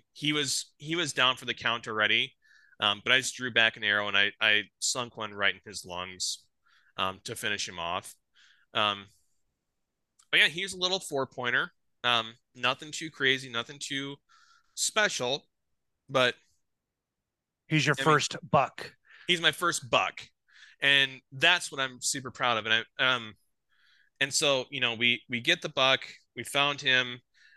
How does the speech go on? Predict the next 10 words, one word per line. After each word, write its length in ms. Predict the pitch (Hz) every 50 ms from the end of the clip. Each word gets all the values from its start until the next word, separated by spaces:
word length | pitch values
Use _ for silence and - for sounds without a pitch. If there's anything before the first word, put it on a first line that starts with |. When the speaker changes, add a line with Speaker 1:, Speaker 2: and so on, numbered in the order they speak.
| _ - -
Speaker 1:
I 100 | 113 120
dragged 360 | 113 - 135 139 147 151 143
him 140 | 151 151 139 - -
to, 440 | 139 131 131 127 127 123 127 123 120 _ _ _ _ _ _ - -
I 100 | 120 120
dragged 320 | 120 120 135 131 135 139
him 80 | 143 139
to 100 | - 147
the 60 | 143
truck. 360 | 135 - - 143 123 120 120